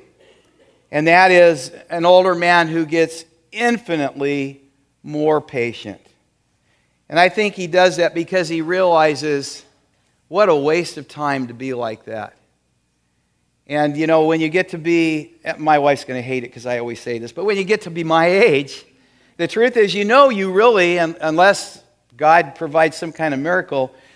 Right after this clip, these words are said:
you have less years ahead of you on this earth than you have behind you. And you start to think about that and you go,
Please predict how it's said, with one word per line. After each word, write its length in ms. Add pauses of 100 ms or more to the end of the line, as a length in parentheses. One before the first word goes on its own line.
you 140
have 200
less 400
years 400
ahead 260
of 120
you 140
on 120
this 300
earth 260
than 140
you 100
have 260
behind 440
you. 200 (400)
And 120
you 60
start 260
to 80
think 260
about 360
that 180
and 100
you 80
go, 400